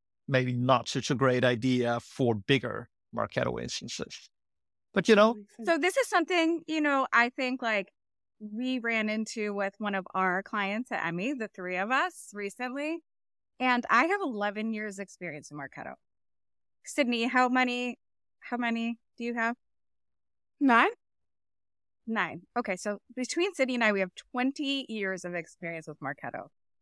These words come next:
Speaker 3: And having Jep on our team, like, we still learn something new
Speaker 2: Oh, yeah. That's my
Speaker 3: every
Speaker 2: favorite
Speaker 3: day.
Speaker 2: thing about working with Jep on a client, or also I do this with clients that Jep is not working on, that I just ask them questions. There's, like,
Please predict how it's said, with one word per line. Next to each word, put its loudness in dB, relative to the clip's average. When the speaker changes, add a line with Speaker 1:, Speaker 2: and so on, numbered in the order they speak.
Speaker 3:
And 2
having 2
Jep 2
on 0
our 0
team, -4
like, -2
we -8
still -2
learn -4
something -10
new -8
Speaker 2:
Oh, 8
yeah. 2
That's 2
my 4
Speaker 3:
every -
Speaker 2:
favorite 4
Speaker 3:
day. -
Speaker 2:
thing 2
about 4
working -2
with -4
Jep 0
on -4
a -6
client, 0
or 2
also 4
I 2
do -4
this -4
with -12
clients 0
that -10
Jep -6
is -10
not -2
working 0
on, 4
that -2
I -2
just -12
ask -2
them -2
questions. -2
There's, -2
like, 2